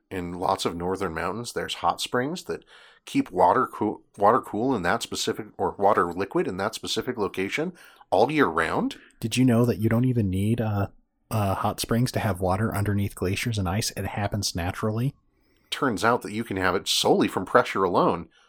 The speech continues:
Speaker 1: Subglacial lakes are some of the biggest on the planet.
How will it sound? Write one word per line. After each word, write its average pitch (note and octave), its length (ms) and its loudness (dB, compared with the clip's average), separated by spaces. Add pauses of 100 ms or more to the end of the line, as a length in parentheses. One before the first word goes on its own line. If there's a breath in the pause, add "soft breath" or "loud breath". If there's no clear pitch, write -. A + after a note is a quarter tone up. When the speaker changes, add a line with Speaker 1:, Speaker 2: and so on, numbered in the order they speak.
Speaker 1:
Subglacial A2+ 640 2
lakes D#3+ 260 2
are F#2+ 60 -2
some A2+ 160 0
of G2 80 0
the F2+ 60 -2
biggest F#2+ 380 2
on G2 140 0
the G2 60 -10
planet. - 460 0